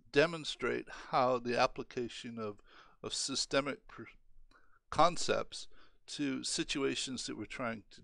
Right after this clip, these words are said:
deal with make it more likely that we can develop approaches for dealing with those situations so that the solutions that we create are enduring and don't create new problems in the,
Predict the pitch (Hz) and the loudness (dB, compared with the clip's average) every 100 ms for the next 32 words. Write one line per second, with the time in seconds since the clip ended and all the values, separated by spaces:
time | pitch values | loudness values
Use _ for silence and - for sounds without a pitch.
0 | - 131 143 117 104 110 - - - - | -6 0 0 0 -2 -6 -12 -18 -20 -20
1 | - - - 151 - 165 135 135 117 120 | -20 -20 -4 -2 2 0 2 4 8 8
2 | 139 - 117 107 110 131 127 - - 113 | 8 4 -2 -2 -2 -2 -6 -4 -2 -2
3 | 107 101 110 110 117 113 - - - - | -2 -8 0 4 4 2 -2 -16 -18 -20
4 | - - 113 - 151 143 - 120 104 - | -20 -10 -8 -2 2 2 0 -6 -6 -8
5 | 107 101 160 156 131 110 104 - 123 - | -8 -2 -2 0 -4 0 0 0 -8 -10
6 | 120 104 - 110 101 - - - - - | -6 -6 -6 -12 -8 -8 -6 -6 -6 -8
7 | - - - - 143 131 - _ _ 127 | -12 -14 -8 2 4 4 0 _ _ -2
8 | 123 117 - - 147 175 190 151 127 135 | -2 -2 -8 -6 -4 -2 0 0 -2 -6
9 | 123 117 - 123 113 113 _ - - - | -4 -6 -6 -2 -2 -2 _ -20 -20 -10
10 | - 123 127 120 113 120 123 127 160 160 | 0 2 2 -4 -4 0 2 2 -2 -8
11 | - - _ _ - 117 131 135 - - | -14 -20 _ _ -8 0 2 2 0 -4
12 | 127 120 123 117 120 113 127 120 120 107 | -4 -4 -8 -2 4 4 2 -8 -10 -8